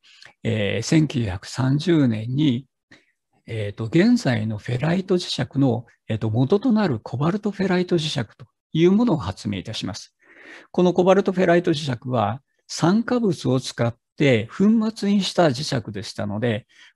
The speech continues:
オキサイドパウダー、オーピー磁石というふうに言われていました。えー、東工大に行ったことがある、えーと、皆さんならお分かりのように、東工大の本部はですね、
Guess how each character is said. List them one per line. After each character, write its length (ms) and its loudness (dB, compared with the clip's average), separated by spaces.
オ 120 -4
キ 120 -8
サ 180 2
イ 80 4
ド 120 2
パ 160 0
ウ 120 2
ダ 100 -8
ー、 140 -16
オ 180 2
ー 20 -4
ピ 160 -4
ー 20 0
磁 40 -2
石 340 -8
と 280 0
い 120 0
う 60 0
ふ 60 -2
う 60 4
に 120 4
言 80 -2
わ 80 -4
れ 80 -12
て 100 -16
い 60 -14
ま 120 -14
し 60 -16
た。 180 -14
え 120 6
ー、 80 0
東 220 6
工 120 4
大 140 4
に 100 4
行 60 -10
っ 20 -20
た 120 4
こ 160 -4
と 100 0
が 180 2
あ 60 2
る、 300 0
え 80 -2
ー 40 -2
と、 120 -2
皆 180 2
さ 160 -2
ん 100 -2
な 100 -2
ら 120 2
お 60 0
分 120 0
か 100 -4
り 80 0
の 120 0
よ 120 -2
う 40 -6
に、 240 -6
東 180 4
工 180 4
大 180 4
の 160 0
本 260 0
部 120 -6
は 100 -4
で 100 -12
す 140 -12
ね、 260 -4